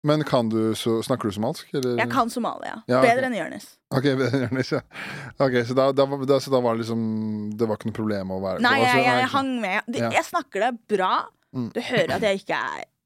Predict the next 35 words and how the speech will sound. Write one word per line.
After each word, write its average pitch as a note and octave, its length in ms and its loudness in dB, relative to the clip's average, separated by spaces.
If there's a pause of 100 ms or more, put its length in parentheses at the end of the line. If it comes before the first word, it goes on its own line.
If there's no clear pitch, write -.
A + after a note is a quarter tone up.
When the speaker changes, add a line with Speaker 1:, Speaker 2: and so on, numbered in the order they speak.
(180)
Speaker 2:
født G#3 240 -4
og F3 80 0
oppvokst - 320 -10
i F3+ 160 -6
Somalia. - 400 -6 (160)
Speaker 1:
Mm. A#2 140 -6 (340)
Speaker 2:
Eh, F#3 240 -4 (320)
men C4 160 4
de C4+ 140 0
forventet A#3+ 340 0
også G#3 160 -2
at G3 80 0
jeg - 140 -8
ikke F#3+ 160 -10
skulle - 180 -16
kunne G3+ 240 -4
det, F3+ 160 0
for - 80 -4
det A3+ 80 2
er A3+ 80 -2
veldig A3 160 -4
mange G3 80 -4
som F#3+ 80 -10
kom F3+ 160 -4
fra F3 160 -6
Vesten. E3 240 -8
De - 80 -2
kalte G3 240 0
oss - 80 -8
diaspora, F3 640 -4
som, E3 300 -12 (520)
nesten G#3 300 -4
som E3+ 140 -4
en, - 60 -8 (440)
eh, E3 220 -2